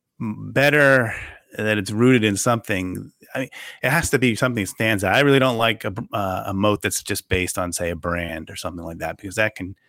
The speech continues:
change. Brands lose their power. Everybody can think of examples of a great brand that's not so great anymore. So I'll give you an example, like, this company I own called Copart, which is, runs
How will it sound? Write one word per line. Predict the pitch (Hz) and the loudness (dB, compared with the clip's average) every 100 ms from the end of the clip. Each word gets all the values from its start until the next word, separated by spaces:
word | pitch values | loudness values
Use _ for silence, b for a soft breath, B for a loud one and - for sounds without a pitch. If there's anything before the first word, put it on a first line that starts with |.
| b b | b b
change. | - 110 107 110 104 - | -2 0 2 2 -2 -4
Brands | 92 98 92 90 | -2 0 -2 -2
lose | 92 92 | 0 0
their | 95 90 90 _ | -2 -4 -6 _
power. | 98 87 85 82 85 - - - | -2 0 2 0 -2 -6 -12 -10
Everybody | 92 90 92 | -6 -2 -2
can | 92 | -4
think | 85 95 90 | -6 -6 -4
of | |
examples | 85 87 87 82 87 - | -8 -4 -4 -4 -6 -8
of | |
a | 82 | -8
great | 85 85 87 | -4 -4 -4
brand | 82 82 85 | -4 -4 -4
that's | 82 - | -6 -6
not | 82 | -4
so | - 78 | -4 -6
great | 80 82 | -4 -2
anymore. | 80 82 85 82 - B B B B B B | -4 -6 -4 -6 -8 B B B B B B
So | 110 | 0
I'll | 131 | 4
give | 139 | 4
you | 113 | 2
an | |
example, | 101 98 107 95 | 0 2 0 0
like, | 95 | -2
this | 95 92 | -2 -4
company | 113 101 92 | -4 -2 0
I | 90 | 0
own | 87 98 _ _ _ _ _ | 0 -6 _ _ _ _ _
called | - 85 - | -10 -10 0
Copart, | - 120 104 85 - | 4 4 4 2 -2
which | - - | -8 -12
is, | 90 - - b b b _ | -8 -10 -12 b b b _
runs | 113 107 101 98 95 92 - - | -10 -2 0 2 0 -2 -4 -6